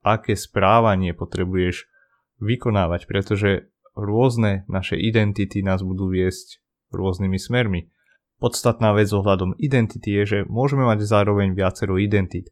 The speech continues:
Som bežec, som otec, som, e, ja neviem, doktor. Čiže medzi týmito identitami vieme prepínať, zároveň vieme, m,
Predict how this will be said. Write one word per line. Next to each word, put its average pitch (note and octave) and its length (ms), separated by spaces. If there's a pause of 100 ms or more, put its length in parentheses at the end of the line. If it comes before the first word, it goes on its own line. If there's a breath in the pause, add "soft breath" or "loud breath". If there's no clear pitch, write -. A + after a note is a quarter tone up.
(300)
Som F#2 320
bežec, G2+ 400 (640)
som F#2+ 460
otec, G2+ 400 (420)
som, F#2 540 (720)
e, - 80 (320)
ja F#2 80
neviem, F#2 240
doktor. F#2+ 480 (520)
Čiže A2 320
medzi A#2+ 320
týmito A#2+ 320
identitami G#2 880
vieme F#2+ 320
prepínať, G#2+ 640 (320)
zároveň F#2 800 (240)
vieme, G2 560 (240)
m, G2 240